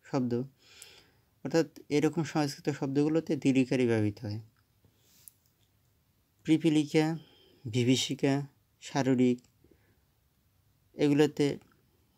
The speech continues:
দীর্ঘিকার আবার ঋষিকার দুটোই রয়েছে। আশীর্বাদ,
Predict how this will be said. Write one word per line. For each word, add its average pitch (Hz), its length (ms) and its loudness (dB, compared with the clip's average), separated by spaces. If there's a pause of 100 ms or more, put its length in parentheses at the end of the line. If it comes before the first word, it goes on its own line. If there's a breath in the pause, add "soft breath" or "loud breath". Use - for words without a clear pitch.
(120)
দীর্ঘিকার 143 540 2 (1400)
আবার 120 280 0
ঋষিকার 131 460 0
দুটোই 123 280 0
রয়েছে। 107 320 -4 (1600 soft breath)
আশীর্বাদ, 165 520 4